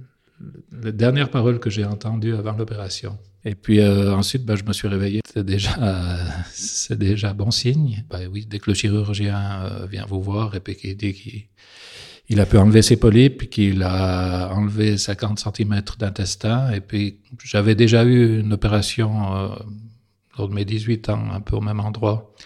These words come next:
Euh, puis il m'a dit qu'il avait profité de l'occasion pour me refaire la cicatrice parce qu'il la trouvait pas jolie. Voilà, alors il avait de l'humour, il était très attachant, il est toujours très attachant. Et, et ça m'a fait plaisir de le voir, ouais.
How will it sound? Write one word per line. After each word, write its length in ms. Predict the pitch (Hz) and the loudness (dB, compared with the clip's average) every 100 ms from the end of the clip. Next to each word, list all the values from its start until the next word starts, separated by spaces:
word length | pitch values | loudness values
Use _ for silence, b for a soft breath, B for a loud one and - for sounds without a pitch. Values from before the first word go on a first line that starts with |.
| B B B B _ - | B B B B _ -6
Euh, 680 | 104 98 92 98 95 101 104 - 110 | -2 -2 -2 -4 -4 -6 -8 -12 -6
puis 120 | 107 | -2
il 40 | 101 | 0
m'a 140 | 101 | 0
dit 200 | 98 110 | 0 -2
qu'il 180 | 110 101 | -2 -2
avait 120 | 95 | -2
profité 560 | 92 107 - 101 - 104 | -2 -4 -4 -6 -2 -2
de 80 | 101 | -2
l'occasion 520 | 92 98 98 104 104 | -4 -4 -4 -4 -6
pour 160 | - | -8
me 80 | 98 | -10
refaire 320 | 95 - 110 | -10 -8 -6
la 100 | 104 | -4
cicatrice 560 | 101 107 95 - 95 - | -6 -8 -10 -8 -8 -8
parce 240 | - 113 | -10 -12
qu'il 120 | - 101 | -8 -8
la 100 | 92 | -8
trouvait 220 | - 104 | -6 -6
pas 180 | - 101 | -4 -6
jolie. 440 | 101 107 107 - _ _ _ _ _ _ _ - - _ _ b b b b b b b _ _ | -6 -8 -12 -16 _ _ _ _ _ _ _ -14 -14 _ _ b b b b b b b _ _
Voilà, 400 | - 104 101 98 | -4 -2 -2 -2
alors 240 | 101 107 104 | -2 0 2
il 100 | 98 | 2
avait 160 | 92 | 4
de 100 | 101 | 4
l'humour, 460 | 104 107 113 127 113 | 4 4 6 6 6
il 60 | 101 | 2
était 240 | - 101 | -2 -4
très 240 | - 113 | -2 0
attachant, 420 | 110 107 92 - 117 | 0 0 -4 -2 0
il 160 | 104 | 2
est 60 | 123 | 2
toujours 300 | 113 104 107 | 0 -4 -4
très 200 | 104 101 | -4 -4
attachant. 500 | 95 98 - 110 135 _ B B B B - | -4 -6 -6 -6 -8 _ B B B B -6
Et, 1000 | 107 104 104 107 107 107 110 - - 95 | -4 -2 -4 -6 -6 -8 -8 -10 -10 -8
et 60 | |
ça 160 | 92 104 | -2 -2
m'a 100 | 101 | 0
fait 160 | 107 | -2
plaisir 320 | 98 104 107 104 | 0 2 2 2
de 60 | |
le 40 | 131 | 0
voir, 380 | 131 101 101 | 0 -2 -4
ouais. 140 | 110 | -6